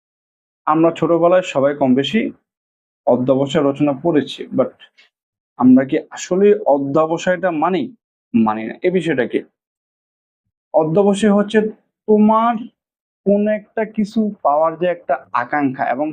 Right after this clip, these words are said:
ওইটা পাওয়ার জন্য তোমার যে একটা পরিশ্রম, এই পরিশ্রমটাই হচ্ছে তোমার একটা অধ্যাবসায়। হইতে পারে রাস্তায় অনেক বাধা আসবে, অনেক সমস্যা আসবে, যেরকমটা সান্তিয়াগোর হয়েছিল, বেশ কয়েকবার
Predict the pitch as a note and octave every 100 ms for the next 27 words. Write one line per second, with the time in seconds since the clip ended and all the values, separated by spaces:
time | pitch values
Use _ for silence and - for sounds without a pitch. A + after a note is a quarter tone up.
0 | - F3 E3+ F3+ C#3+ C3 C#3+ D3+ F3 E3+
1 | F3 F3 E3+ E3+ E3 C#3 - C#3 F3+ G3
2 | - A2+ - _ _ _ _ _ _ _
3 | _ _ _ _ - D#3 - D#3 E3 E3+
4 | A3 A3 G#3+ G3+ F#3+ G3 G3+ G3+ F#3 A3+
5 | - _ _ B2 A2+ A#2 A#2 - C#3 -
6 | _ _ _ F#3+ G#3 F#3 E3 D#3 D3+ D3
7 | - E3+ E3 C3+ B2 A#2+ B2+ C3 B2+ C3
8 | B2 - - D#3 E3 D3 - C#3+ C#3+ -
9 | D3 D3 D3+ E3+ F3+ D#3 C#3+ - _ _
10 | _ - F3+ F3+ F3 F#3+ F#3 E3 C#3 C3
11 | B2+ A#2 A#2 B2 F3+ - - C3+ C3 D3